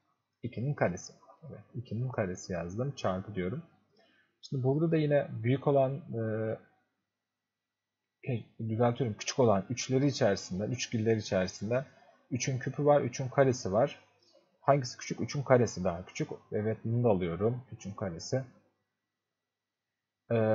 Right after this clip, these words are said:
devam edeceğim. Bakın burada beşin karesi var. Burada beşin karesi var mı? Yok. Burada yedi var. Diğer tarafta yedi var mı? Yok. Başka almama gerek yok o zaman.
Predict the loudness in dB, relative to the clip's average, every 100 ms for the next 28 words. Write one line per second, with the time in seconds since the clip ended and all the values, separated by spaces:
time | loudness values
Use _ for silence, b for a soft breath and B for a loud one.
0 | 2 8 10 12 10 6 2 2 2 2
1 | 0 -4 -4 0 2 4 4 2 2 4
2 | 2 2 0 2 4 6 6 4 0 -2
3 | -2 -2 -2 0 2 2 0 -2 b b
4 | b b 4 6 8 8 8 8 6 10
5 | 12 12 8 2 0 4 4 4 2 0
6 | -2 2 2 4 4 4 0 0 2 2
7 | -2 -10 0 2 2 -6 -4 2 2 2